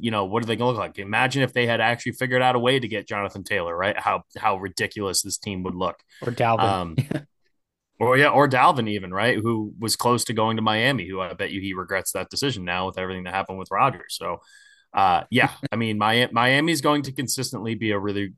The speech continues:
Speaker 1: good team, and they can beat you in a lot of different ways. Uh, and the defense looked better. They almost gave it up there at the end, but, you know, they held on and did what they had to do, uh, and they won the game. So shout out to them.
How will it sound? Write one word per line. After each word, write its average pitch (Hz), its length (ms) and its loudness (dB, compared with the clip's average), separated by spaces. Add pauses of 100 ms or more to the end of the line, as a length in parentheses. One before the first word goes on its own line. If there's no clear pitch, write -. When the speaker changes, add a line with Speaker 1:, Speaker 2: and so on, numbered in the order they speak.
(320)
Speaker 1:
good 110 180 -2
team, 101 200 0
and 92 80 -6
they 95 60 -2
can 101 140 -8
beat 101 240 -4
you 98 60 -4
in 92 80 -4
a - 20 -2
lot 90 160 2
of 87 80 -4
different 92 260 -6
ways. 95 300 0 (440)
Uh, 92 300 2
and 104 120 -2
the 101 40 -2
defense 151 360 4
looked 139 200 2
better. 143 340 6
They 113 140 4
almost 143 280 2
gave 139 180 -2
it 131 60 0
up 131 160 2
there 123 120 0
at 120 80 -4
the 117 160 -4
end, 110 360 -4
but, 98 280 -4
you 101 120 -4
know, 90 120 -2
they 95 140 0
held 110 240 6
on 107 180 6
and 95 120 -4
did 104 60 -4
what 98 140 -6
they 95 60 -6
had 95 180 -2
to 98 60 -12
do, 90 260 -4 (460)
uh, 87 400 -2
and 98 120 -6
they 98 40 0
won 98 160 -2
the 95 60 -4
game. 110 260 -2
So - 140 -6 (260)
shout 98 140 -2
out 87 60 -8
to 98 80 -8
them. 82 120 -10